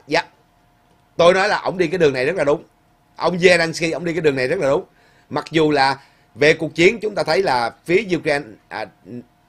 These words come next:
nằm ở tình thế, ở tình thế gọi là thụ động, tức là phòng thủ nhiều hơn.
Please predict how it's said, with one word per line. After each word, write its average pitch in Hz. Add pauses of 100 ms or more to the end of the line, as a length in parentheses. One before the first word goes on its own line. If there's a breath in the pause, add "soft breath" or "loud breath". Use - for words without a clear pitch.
nằm 123
ở 127
tình 123
thế, 135
ở 110
tình 127
thế 151
gọi 107
là 104 (560 soft breath)
thụ 151
động, 120 (200)
tức 196
là 123
phòng 113
thủ 98
nhiều 131
hơn. 120